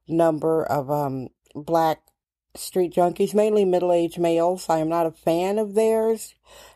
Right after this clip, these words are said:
You, if you've listened to the podcast, you probably know this already because they are not a fan of mine. Because here in America, the black woman's role is to support the black male no matter what.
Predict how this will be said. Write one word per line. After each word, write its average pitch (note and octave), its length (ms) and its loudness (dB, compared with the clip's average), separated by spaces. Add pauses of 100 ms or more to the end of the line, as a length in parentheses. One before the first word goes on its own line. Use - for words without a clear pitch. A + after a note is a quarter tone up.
You, F3+ 220 0
if E3 140 0
you've G3 200 -2
listened G3+ 260 0
to F#3+ 80 0
the F3 80 2
podcast, E3+ 500 0
you E3+ 60 -4
probably F3 720 -2
know D#3+ 260 0
this F3+ 220 -4
already F#3+ 320 2
because E3 360 -4
they F#3+ 140 2
are G#3+ 80 4
not F#3+ 220 2
a - 20 -2
fan F3 460 0
of C#3+ 120 -8
mine. E3 600 0 (420)
Because B3 320 -2
here B3 260 2
in G3 200 0
America, E3+ 720 -2 (240)
the F#3 100 0
black G#3 380 0
woman's E3 320 0
role D#3 460 -2
is D3+ 80 -6
to E3 100 -8
support G3 500 -4
the D#3+ 60 0
black E3 380 -4
male E3 320 2
no E3 200 0
matter F3 360 0
what. F#3+ 420 0